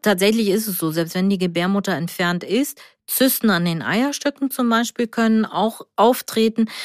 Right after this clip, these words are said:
Also es ist nicht so oft, aber ich habe tatsächlich gerade vor zwei Wochen eine Patientin operiert, der ich selber, ich glaube, zweitausendachtzehn die Gebärmutter entfernt hatte, sogar auch mit Darmteilresektion, weil sie einen Darmherd hatte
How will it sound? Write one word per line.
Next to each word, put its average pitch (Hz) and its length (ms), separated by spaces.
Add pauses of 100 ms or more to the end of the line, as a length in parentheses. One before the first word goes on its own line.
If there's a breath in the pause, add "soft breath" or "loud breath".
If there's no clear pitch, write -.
(160 loud breath)
Also 208 220
es 226 180
ist - 440
nicht 190 420
so 160 280
oft, 254 580
aber 220 520 (440 loud breath)
ich - 180
habe 202 200
tatsächlich 196 600
gerade 190 480
vor 190 240
zwei 175 300
Wochen 196 280
eine 214 300
Patientin 190 600
operiert, 185 540
der 165 160
ich 185 240
selber, 196 640 (400 loud breath)
ich 180 180
glaube, 180 300
zweitausendachtzehn 180 1000
die 185 80
Gebärmutter 175 540
entfernt 180 500
hatte, 185 280
sogar 170 380
auch 139 200
mit 165 240
Darmteilresektion, 190 1120
weil 160 140
sie 160 60
einen 156 120
Darmherd 214 640
hatte 196 300